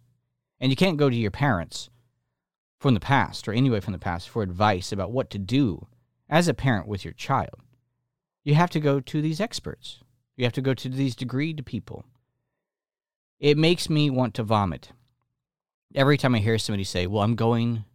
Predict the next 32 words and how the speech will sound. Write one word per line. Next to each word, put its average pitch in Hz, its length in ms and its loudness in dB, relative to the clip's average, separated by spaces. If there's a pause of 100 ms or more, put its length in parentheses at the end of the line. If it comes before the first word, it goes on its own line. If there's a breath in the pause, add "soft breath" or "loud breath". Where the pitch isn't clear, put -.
(260)
to 104 400 -2
a - 100 -12
specialist." - 960 -8 (880)
A - 40 -14
specialist. 95 680 -6 (720)
Ninety-nine 123 760 4
point 101 220 -2
nine 127 260 2
percent 104 380 -2
of 92 80 -6
the 92 60 -6
time, 73 380 -8 (600)
if - 80 -8
you 127 100 2
go 135 120 2
to 123 60 2
a 120 60 4
specialist 101 480 -2
and - 100 -12
ask 113 300 0
them 98 220 -4
if 87 100 -12
your 101 100 -4
child 98 320 0
has 95 160 -2
a 90 60 -10
problem, 110 520 0
they're 107 160 0
gonna 110 200 0
say, 80 420 -4 (440)
"Yes." 139 640 6
Why? 117 360 4